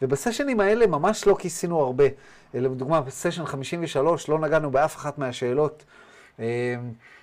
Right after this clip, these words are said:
נגענו בנושאים שמסביב, אבל באף אחת מהשאלות לא נגענו. והיום אנחנו ננסה, ננסה לסיים את סשן חמישים ושלוש. אני לא בטוח אם נצליח, זה תלוי ב-, בעייפות שלי. כרגע אני בסדר, אבל, אה,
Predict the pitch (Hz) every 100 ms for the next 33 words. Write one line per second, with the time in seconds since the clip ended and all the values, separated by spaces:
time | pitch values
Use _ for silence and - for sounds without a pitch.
0 | _ 127 139 151 143 131 - 165 165 139
1 | - 127 147 143 117 117 127 135 127 127
2 | 139 123 - 123 127 127 120 117 143 170
3 | 214 - - - - 147 175 - 151 143
4 | 143 151 151 - - 240 113 123 143 143
5 | - 202 190 - 156 147 139 - 156 143
6 | 135 - 127 123 139 123 - 120 202 226
7 | - - - - - 131 139 131 139 -
8 | 123 120 - 160 190 139 123 123 127 139
9 | 131 127 120 113 - - - - _ -
10 | 113 117 117 117 120 117 143 143 - 113
11 | 139 226 226 120 127 139 135 117 110 -
12 | 151 202 233 156 113 120 120 120 117